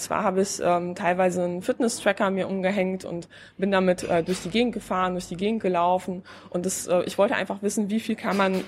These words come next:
rekonstruieren? Kann man beispielsweise im Nachhinein feststellen, wann ich auf einer Party war und ob ich da eher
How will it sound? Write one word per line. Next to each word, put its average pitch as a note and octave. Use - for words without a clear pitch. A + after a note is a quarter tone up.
rekonstruieren? F3
Kann F3+
man F3+
beispielsweise F#3
im F3
Nachhinein F3+
feststellen, F#3
wann E3+
ich G3
auf E3+
einer D#3+
Party A3
war A3
und F#3
ob -
ich -
da E3+
eher F#3